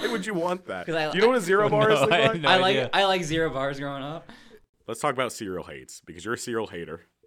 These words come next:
Speaker 1: You're gonna be the villain of this episode.
Speaker 2: The villain?
Speaker 1: <laughs> Yeah.
Speaker 2: All right, all right, all right.
Speaker 1: You'll be the Joker to my Batman.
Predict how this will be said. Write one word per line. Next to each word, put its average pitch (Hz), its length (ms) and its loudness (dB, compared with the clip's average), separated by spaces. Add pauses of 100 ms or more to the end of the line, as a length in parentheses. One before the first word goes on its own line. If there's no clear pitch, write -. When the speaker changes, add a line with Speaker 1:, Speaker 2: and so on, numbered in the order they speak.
(600)
Speaker 1:
You're 156 100 -4
gonna 277 140 0
be 202 100 2
the 135 80 2
villain 101 320 -6
of 73 60 -18
this 78 160 -14
episode. 71 420 -16
Speaker 2:
The 123 80 -6
villain? 120 340 0
Speaker 1:
<laughs> - 20 -10
Yeah. 139 80 -8
Speaker 2:
All 107 80 -4
right, 107 320 0
all 95 140 -6
right, 95 220 -6
all 95 80 -6 (120)
right. 92 140 -12
Speaker 1:
You'll 143 100 0
be 160 100 0
the 156 100 0
Joker 117 280 0
to 101 60 -2
my 92 160 -6
Batman. 82 380 -12